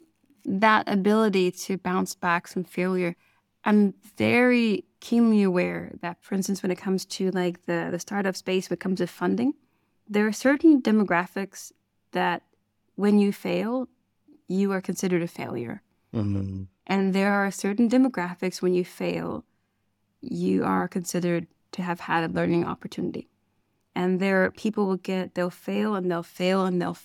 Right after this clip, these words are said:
Speaker 1: fail and they'll get opportunity after opportunity after opportunity because people will think of this as, "Ah, this person must have learned. They must have grown. They must, they'll do better next time." And other ones, they were considered a gamble to begin with. And if the gamble didn't pay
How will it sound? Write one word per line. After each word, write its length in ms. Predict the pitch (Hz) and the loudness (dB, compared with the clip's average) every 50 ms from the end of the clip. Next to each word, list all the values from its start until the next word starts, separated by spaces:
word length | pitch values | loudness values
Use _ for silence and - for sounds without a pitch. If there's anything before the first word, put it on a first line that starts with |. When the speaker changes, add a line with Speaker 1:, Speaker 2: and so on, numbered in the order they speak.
| - 214 | -6 -2
Speaker 1:
fail 260 | 214 190 180 180 180 | -2 0 0 0 -2
and 200 | - 170 175 180 | 0 0 0 0
they'll 180 | 180 175 175 185 | 0 -2 -4 -6
get 80 | - - | -4 -4
opportunity 680 | - 180 - - - - - - 196 190 190 185 180 175 | -4 -6 -6 -10 -14 -10 -6 -2 0 2 2 2 2 0
after 180 | 170 - - 156 | -2 -6 -8 -10
opportunity 380 | 160 - _ - - 170 170 | -10 -10 _ -6 -4 -2 -2
after 160 | 165 - - - | -4 -6 -10 -12
opportunity 380 | 175 - - - 190 185 180 175 | -14 -14 -10 -4 -2 -2 0 -2
because 240 | - 175 - - | -2 -6 -10 -6
people 240 | - 208 208 185 180 | -4 -4 -2 -2 -6
will 80 | 180 175 | -4 -2
think 180 | 190 190 180 | -2 -2 -2
of 80 | 180 180 | -2 -2
this 220 | 180 175 175 - | -4 -4 -4 -6
as, 260 | - - 165 170 - - _ _ _ _ _ _ - | -6 -8 -8 -8 -8 -12 _ _ _ _ _ _ -2
"Ah, 240 | - 196 208 196 185 | 0 2 2 2 2
this 140 | 175 185 - | 0 -2 -4
person 360 | - - 208 202 - 202 190 | -4 -4 -6 -4 -2 0 2
must 220 | 185 190 185 - | 2 2 2 0
have 100 | - 180 175 175 190 | -4 -4 -2 0 0
learned. 340 | 190 180 - - - - - _ _ _ _ _ _ - - | 0 0 -2 -4 -8 -10 -12 _ _ _ _ _ _ -12 -6
They 460 | - 190 190 190 190 185 185 185 180 - | -2 -2 0 2 2 2 2 0 0 -2
must 340 | 185 185 196 208 214 208 - | 0 0 0 0 0 -2 -6
have 140 | 202 190 185 | -8 -10 -6
grown. 360 | - 190 185 190 190 185 180 180 | -2 -2 0 2 2 2 2 2
They 80 | 175 | 0
must, 380 | 175 180 180 - - - - - | 0 0 -2 -6 -10 -16 -4 0
they'll 220 | 190 196 196 185 196 | 0 2 2 2 0
do 40 | |
better 240 | 180 190 185 185 180 | 0 0 0 0 0
next 280 | 180 180 175 - - - | 0 -2 -2 -6 -10 -12
time." 360 | - 190 185 175 165 160 175 - _ _ _ _ - | -8 -6 -6 -4 -4 -4 -6 -6 _ _ _ _ -4
And 140 | - 190 - - | -4 -2 0 -2
other 240 | 208 208 220 226 | -2 0 0 -2
ones, 440 | 208 202 202 196 190 190 180 - - _ _ _ _ _ _ _ _ _ _ _ _ _ _ - | 0 0 0 2 2 0 -2 -4 -6 _ _ _ _ _ _ _ _ _ _ _ _ _ _ -8
they 200 | - 185 196 202 | -4 0 2 2
were 100 | 202 202 | 2 2
considered 360 | - 208 196 - 202 190 180 | 0 -2 -2 -2 -2 -4 -4
a 60 | 190 175 - 185 | -4 -4 -2 -2
gamble 300 | 190 190 190 175 180 180 | -2 -2 -2 -2 -4 -6
to 120 | - - 175 | -8 -6 -6
begin 420 | - 175 - 220 254 254 240 208 | -4 -2 0 2 4 4 4 4
with. 200 | 175 170 165 175 - - | 2 0 -2 -4 -6 -6
And 140 | 190 180 185 | -6 -6 -4
if 60 | 180 | -4
the 80 | - 175 - 185 | -4 -4 -2 -2
gamble 260 | 185 190 185 180 175 | -2 0 -2 -2 -2
didn't 280 | 170 - - - 175 170 | -4 -4 -2 -2 -4 -4
pay 500 | - - 226 208 185 170 165 170 196 | -4 -6 -4 -2 0 0 0 -2 -4